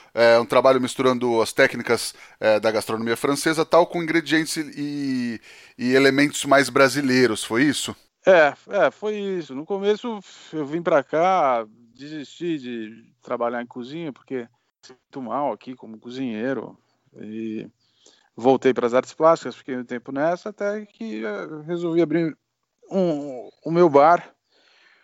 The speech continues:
Speaker 2: ah, que aí eu cozinhava basicamente o que eu sabia, que era comida de pub e,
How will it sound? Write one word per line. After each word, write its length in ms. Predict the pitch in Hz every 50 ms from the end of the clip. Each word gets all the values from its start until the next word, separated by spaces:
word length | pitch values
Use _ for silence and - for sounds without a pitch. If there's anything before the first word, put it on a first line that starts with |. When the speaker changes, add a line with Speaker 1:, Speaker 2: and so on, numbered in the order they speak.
| _ _ _ _ -
Speaker 2:
ah, 600 | 123 127 127 127 127 127 127 127 123 120 117 113
que 100 | _ 170
aí 120 | 160 156
eu 120 | 160 175 175
cozinhava 540 | _ - 196 160 160 160 139 143 151 151 147
basicamente 480 | 143 147 147 135 143 139 139 143 -
o 40 | -
que 100 | _ 160
eu 40 | 156
sabia, 480 | - - 160 139 117 123 123 120 110 101 _ _ _ _ _ _ _ _ _ _ _ _
que 80 | -
era 380 | 120 123 127 127 135 135 127 - - _ _ _ _ _ _ _ _
comida 320 | _ - 131 131 131 139 139
de 120 | 139 147
pub 340 | - - 135 131 139 151 160
e, 400 | 175 175 160 151 156 160 151